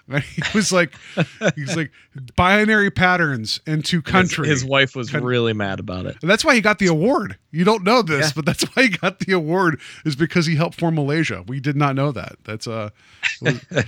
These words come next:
Speaker 1: uh, something that was omitted from the script. So, all right.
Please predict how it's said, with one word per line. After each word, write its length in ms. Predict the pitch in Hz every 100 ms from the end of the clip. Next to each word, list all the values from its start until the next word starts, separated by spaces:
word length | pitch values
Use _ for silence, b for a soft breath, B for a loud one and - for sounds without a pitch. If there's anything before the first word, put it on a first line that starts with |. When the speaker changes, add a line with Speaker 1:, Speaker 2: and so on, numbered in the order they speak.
| B B -
Speaker 1:
uh, 220 | 147 135
something 240 | - 180 170
that 100 | 151
was 120 | 151
omitted 320 | 147 165 151
from 160 | 151 127
the 80 | 127
script. 400 | - 113 - -
So, 260 | 113 101 - 143
all 80 |
right. 200 | 113 82